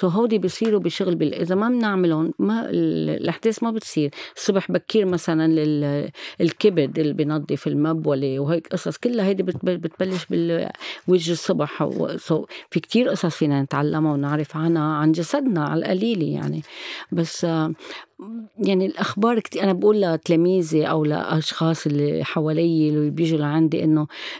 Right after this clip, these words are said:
إذا بتقعدوا مع شخص أكتر من عشر دقايق ممنوع ينقوا. معك عشر دقايق تنق.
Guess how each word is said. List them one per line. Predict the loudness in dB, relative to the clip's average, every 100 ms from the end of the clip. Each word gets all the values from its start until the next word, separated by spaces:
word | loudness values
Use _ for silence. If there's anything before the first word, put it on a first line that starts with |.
| -2
إذا | 0
بتقعدوا | 0 0 2
مع | 2 0
شخص | 0 0 -2 -2
أكتر | 0 2
من | 2
عشر | 2 0 2
دقايق | 2 2
ممنوع | 2 2 2
ينقوا. | 4 2 0 -10 -10 -12 _ _ _ _ -18 0
معك | 2 2
عشر | 0 2 0
دقايق | 2 2 2 2
تنق. | 2 2